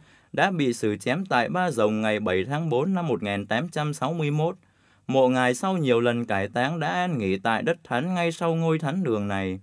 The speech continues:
Ngày nay không còn cảnh bắt bớ giam cầm người tín hữu nữa,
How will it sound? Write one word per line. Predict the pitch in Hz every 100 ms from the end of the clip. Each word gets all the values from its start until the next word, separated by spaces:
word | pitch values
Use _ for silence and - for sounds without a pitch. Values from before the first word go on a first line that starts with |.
| _ _ _ _ _ _ _ _ _ _ _ _ _
Ngày | 117 113
nay | 131 170 170
không | 196 185
còn | - 117
cảnh | 107 101 117
bắt | 185
bớ | 175 139 175
giam | 185 185 170
cầm | 117 110 110
người | 110 107
tín | 131 170
hữu | 165 -
nữa, | 180 151 175